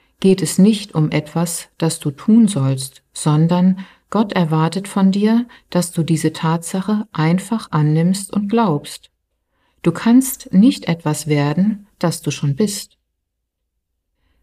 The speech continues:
Dank des unvorstellbaren Erlösungswerks von Christus in ihrem Leben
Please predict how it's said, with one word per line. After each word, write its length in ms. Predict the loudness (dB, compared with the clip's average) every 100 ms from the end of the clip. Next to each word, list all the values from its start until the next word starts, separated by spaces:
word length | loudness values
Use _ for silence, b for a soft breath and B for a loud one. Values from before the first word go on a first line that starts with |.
| _
Dank 380 | 2 2 0 -2
des 160 | -2 2
unvorstellbaren 1160 | 2 4 0 0 2 2 2 0 2 0 0
Erlösungswerks 960 | 2 2 4 4 2 2 0 0 -2 -2
von 180 | -2 0
Christus 600 | 0 -2 -2 -6 -6 2
in 160 | 2
ihrem 380 | 4 2 4 4
Leben 560 | 6 2 2 2 0